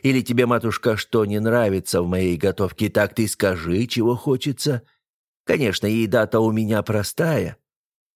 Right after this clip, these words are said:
И он пригорюнился, да так ненатурально, поблескивая хитрым глазом из-под ладони, что Софья расхохоталась. «Ну, прости, больше не буду.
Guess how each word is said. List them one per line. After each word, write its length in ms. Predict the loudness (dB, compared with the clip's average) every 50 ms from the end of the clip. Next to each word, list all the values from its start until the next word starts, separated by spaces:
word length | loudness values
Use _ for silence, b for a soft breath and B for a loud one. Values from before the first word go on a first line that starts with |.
| -4
И 40 | -2
он 160 | 0 0 -2
пригорюнился, 800 | -4 -6 -4 0 0 2 2 2 0 0 -2 0 0 0 0 -2 B B B B
да 140 | 0 0 2
так 240 | 2 2 0 0 0
ненатурально, 720 | 0 0 0 0 2 2 2 2 2 2 2 0 0 -2 B B B _
поблескивая 760 | -4 -2 0 0 -2 -2 -2 -2 -2 0 0 2 2 0 0
хитрым 380 | -2 -4 -6 -4 -2 -2 -4 -2
глазом 380 | 0 0 0 0 0 -2 -4 -6
из-под 360 | -6 -10 -6 -4 -4 -4 -2
ладони, 520 | 0 -2 0 0 -2 -2 -2 -4 -6 -8 _ _ -16
что 200 | -6 -4 -4 -2
Софья 420 | 0 -2 -2 0 0 -2 -2 -2 B B
расхохоталась. 920 | -4 -4 -4 -2 -4 -6 -6 -4 -4 -4 -4 -6 -10 -10 -12 -16 -20 -20 _ _ _ _ _ _ _ _ _ _ _ _ _ _ -6 -2 0
«Ну, 160 | 2 2 2
прости, 540 | 2 2 2 0 0 -2 -4 -2 -2 -2 B B B B
больше 360 | 2 2 2 2 2 2 2
не 120 | 2 2
буду. 420 | 0 0 0 0 0 0 -2 b